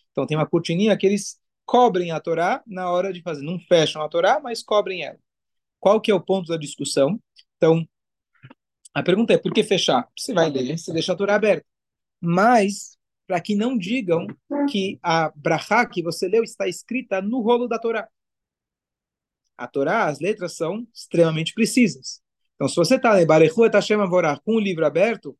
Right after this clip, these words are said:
quem não conhece vai dizer, "Bom, ele deve tá lendo aí, deve tá escrito a brachá." E aí, pra não dar essa impressão que tenha outras coisas escritas na Torá, inclusive a própria brachá, então costumam fechar. Então, vai de acordo com o costume, ambos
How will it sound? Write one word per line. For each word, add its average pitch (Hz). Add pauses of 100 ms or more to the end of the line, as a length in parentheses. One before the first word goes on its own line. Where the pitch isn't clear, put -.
quem 240
não 208
conhece 170
vai 190
dizer, 190
"Bom, 190
ele 127
deve 151
tá 180
lendo 185
aí, 180
deve 160
tá 202
escrito 220
a 139
brachá." 135 (760)
E 139
aí, 156
pra 208
não 208
dar 208
essa 180 (280)
impressão 180
que 165
tenha 165 (720)
outras 185
coisas 170
escritas 202
na 151
Torá, 147
inclusive 139
a 156
própria 156
brachá, 214
então 202 (320)
costumam 165
fechar. 156
Então, 247 (160)
vai 170
de 170
acordo 165
com 156
o -
costume, 156
ambos 165